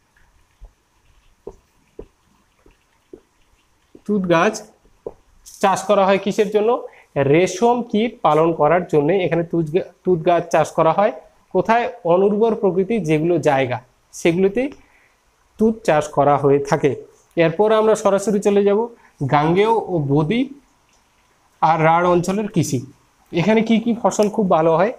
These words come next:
সেগুলো সম্বন্ধে এবার আমরা জানব। এখানকার মাটি কি খুব, এই যে গাঙ্গেয়, বদ্বীপ আর রাঢ় অঞ্চলের কি, এখানকার মাটি কি খুব কি উর্বর প্রকৃতির। তাই এখানে কি,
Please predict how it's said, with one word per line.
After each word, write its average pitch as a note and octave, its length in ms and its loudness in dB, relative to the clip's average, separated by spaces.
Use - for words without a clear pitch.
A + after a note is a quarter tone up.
সেগুলো A3 320 0
সম্বন্ধে G3 420 0
এবার F#3+ 200 2
আমরা F3+ 220 2
জানব। B2+ 320 -2
এখানকার A#3 500 0
মাটি A3 280 0
কি C#4 180 -2
খুব, C#4 280 -2
এই G#3 80 2
যে G#3 120 0
গাঙ্গেয়, F#3 460 0
বদ্বীপ F#3+ 380 0
আর D#3+ 180 0
রাঢ় F#3 220 2
অঞ্চলের G#3 360 0
কি, A3 160 -6
এখানকার G#3+ 460 0
মাটি G3+ 320 -2
কি A#3+ 240 0
খুব A3 280 -6
কি E4 340 -2
উর্বর A3+ 320 0
প্রকৃতির। E3+ 440 0
তাই G#3 240 2
এখানে A#3 220 0
কি, A#3+ 200 -6